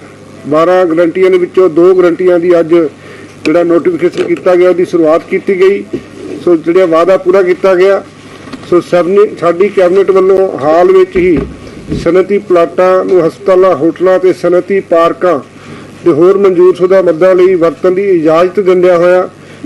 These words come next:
ਪੰਜਾਬ ਦੀ ਤਬਾਦਲਾ ਨੀਤੀ ਵਿੱਚ ਅਹਿਮ ਸੋਧਾਂ ਨੂੰ ਪ੍ਰਵਾਨਗੀ ਦਿੱਤੀ ਗਈ। ਪਹਿਲਾਂ ਤਬਾਦਲਾ ਨੀਤੀ ਦੋ ਹਜ਼ਾਰ ਅੱਠ ਸੋਲਾਂ ਇੱਕੀ ਵਿੱਚ ਵੀ ਲਿਆਂਦੀਆਂ ਗਈਆਂ ਸੀ। ਜਿਹੜੀਆਂ ਪਿਛਲੀਆਂ ਸਰਕਾਰਾਂ ਜਿਨ੍ਹਾਂ ਲਈ ਨੀਤੀਆਂ ਲਿਆਉਂਦੇ ਸੀ, ਉਸ ਲੋਕ, ਸਾਡੇ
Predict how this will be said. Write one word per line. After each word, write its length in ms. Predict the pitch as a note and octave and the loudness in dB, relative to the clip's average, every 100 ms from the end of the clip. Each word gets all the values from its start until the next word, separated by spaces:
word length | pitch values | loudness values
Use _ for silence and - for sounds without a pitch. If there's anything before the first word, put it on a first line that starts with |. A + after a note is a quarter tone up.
| - | -4
ਪੰਜਾਬ 520 | E3 D3+ D#3+ E3 F3+ | -2 2 2 2 0
ਦੀ 120 | F#3+ | -2
ਤਬਾਦਲਾ 460 | G3 F3+ E3 F3 F#3+ | -2 0 2 2 2
ਨੀਤੀ 260 | F#3+ F#3 | 0 0
ਵਿੱਚ 240 | F#3+ F#3 G#3 | 0 0 -2
ਅਹਿਮ 380 | G3 F3+ G#3+ G3+ | -2 0 0 -2
ਸੋਧਾਂ 500 | F3 F3+ G3 F#3 C#3+ - - - - - | 0 0 2 0 -4 -12 -20 -20 -20 -2
ਨੂੰ 120 | F3 F#3 | 0 0
ਪ੍ਰਵਾਨਗੀ 520 | F#3+ F3+ E3+ E3 E3 | 2 2 2 0 0
ਦਿੱਤੀ 280 | D3+ - C#3 | -2 -2 -2
ਗਈ। 200 | A#2+ B2 - - - - - - - - | -2 -6 -16 -20 -20 -20 -20 -20 -20 -6
ਪਹਿਲਾਂ 280 | E3+ F#3+ A3 | 0 2 2
ਤਬਾਦਲਾ 440 | G#3+ G3 F#3 F#3+ G3+ | 0 2 2 2 2
ਨੀਤੀ 300 | G3+ G3+ G3+ | 0 0 0
ਦੋ 220 | F#3+ F#3+ | 2 4
ਹਜ਼ਾਰ 280 | G3+ F#3+ F#3 | 4 2 0
ਅੱਠ 200 | - F#3+ | 0 0
ਸੋਲਾਂ 640 | E3+ F3 F3 F3+ F#3 F#3 | 0 2 2 4 2 2
ਇੱਕੀ 320 | F#3 - G3+ | -2 -4 -2
ਵਿੱਚ 220 | G3 F#3 F#3+ | 0 0 0
ਵੀ 320 | F#3+ F#3 F3+ - - - - E3 | -2 -2 -4 -12 -20 -20 -8 0
ਲਿਆਂਦੀਆਂ 440 | F3+ E3+ F3+ F#3 | 2 2 2 2
ਗਈਆਂ 300 | F3+ F#3+ F#3+ | 2 2 0
ਸੀ। 140 | F3 | -2
ਜਿਹੜੀਆਂ 360 | F3+ F3+ G3 F#3+ | -2 0 2 0
ਪਿਛਲੀਆਂ 420 | F#3 E3 F3+ F#3 | 0 -2 0 0
ਸਰਕਾਰਾਂ 680 | - F3+ D#3 D#3 E3 F3+ F3 - - - - - - - | 0 -6 -2 0 2 0 -2 -8 -20 -20 -20 -20 -20 -4
ਜਿਨ੍ਹਾਂ 280 | E3 A3 A#3 | 2 2 2
ਲਈ 140 | A3+ | 2
ਨੀਤੀਆਂ 380 | G#3 G#3 G3+ G#3 | 0 0 2 2
ਲਿਆਉਂਦੇ 380 | G3+ F3+ D#3+ G3 | 4 2 2 2
ਸੀ, 180 | F#3+ G#3 | 2 2
ਉਸ 340 | G3 F#3+ - | 4 2 0
ਲੋਕ, 540 | G3+ F3 F#3+ G3+ G3+ - | 0 4 4 4 2 0
ਸਾਡੇ 520 | E3+ E3+ F#3+ F3+ | -2 0 2 2